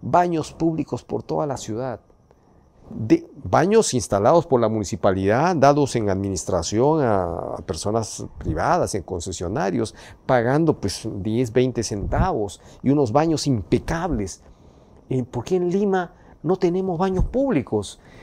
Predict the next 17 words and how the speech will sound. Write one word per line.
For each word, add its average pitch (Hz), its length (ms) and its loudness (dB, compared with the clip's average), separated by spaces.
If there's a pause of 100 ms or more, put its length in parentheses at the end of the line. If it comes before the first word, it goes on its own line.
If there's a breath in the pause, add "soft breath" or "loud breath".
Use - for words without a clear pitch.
(140 loud breath)
¿Qué 214 160 8
hacen 233 300 4
los 175 160 4
choferes 196 600 2
de 143 100 2
las 113 240 -2
combis, 151 720 4
de 123 100 -2
los 117 260 -2
buses, 147 440 0
los 113 180 -4
policías? 131 920 0 (220 loud breath)
¿Qué, 185 160 0 (220 loud breath)
dónde 214 480 2
hacen 202 220 0
sus 165 160 -2
necesidades? 139 960 -2